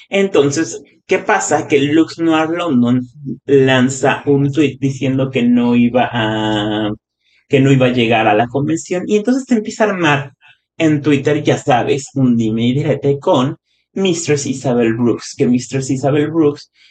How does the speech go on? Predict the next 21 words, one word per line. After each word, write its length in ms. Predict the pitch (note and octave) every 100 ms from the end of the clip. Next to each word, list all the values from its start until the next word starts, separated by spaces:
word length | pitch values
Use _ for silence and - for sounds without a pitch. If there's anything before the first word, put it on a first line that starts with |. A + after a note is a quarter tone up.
| _ -
hizo, 1040 | C3+ B2 - C#3+ C3 B2+ B2 A#2+ A2 - _ _ _ _ _ _ _ _ _ _ _ _ _ _ _ _ _ _ -
pues, 260 | D3 - F#3
énfasis 600 | F#3+ E3 C3+ D3 C3+ -
a 140 | C3 C3+
esta 260 | C3+ C#3
situación 720 | - B2 A2+ A2 - C3+ A#2
de 120 | A2+ A2+
que, 300 | A2 G#2 -
de 300 | A#2 A#2+ A2+
que 760 | A#2 A2 G#2 G#2 G#2 G#2+ G#2+ - _ _ _ _ _ _ _ -
estar 540 | D3 C#3 E3+ D#3 -
en 220 | - B2+ C#3
una 360 | C#3+ C#3+ -
convención 600 | - A2+ A#2 A#2+ D3 C#3+
como 220 | C3 G#2+ G2+
la 120 | G#2
DragCon 440 | A#2 B2+ - A2+ -
es 160 | A#2
demasiado 520 | A#2+ A#2 A2 C3+ B2
pesado 360 | - C#3+ B2+ A#2
para, 400 | B2+ A#2 A#2